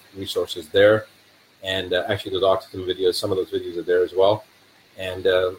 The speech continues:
if you need more help, then you can contact the office. But it's not something simple that I can say, "Oh, yeah, take this,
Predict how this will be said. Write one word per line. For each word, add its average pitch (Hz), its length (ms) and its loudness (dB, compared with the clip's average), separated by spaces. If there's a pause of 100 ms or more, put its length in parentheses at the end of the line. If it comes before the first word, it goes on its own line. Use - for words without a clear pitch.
(140)
if 90 160 -20
you 95 80 -20
need 95 160 -4
more 95 240 4
help, 101 320 2
then 92 120 -8
you 87 80 -14
can 87 100 -20
contact 90 420 -6
the 87 120 -8
office. - 360 -4
But 95 120 -2
it's - 180 -8
not 104 180 0
something 95 300 -10
simple 95 320 -4
that 87 80 0
I 87 80 0
can 87 120 -6
say, 95 140 -2
"Oh, 95 160 0
yeah, 92 140 2
take - 260 -4
this, - 260 -4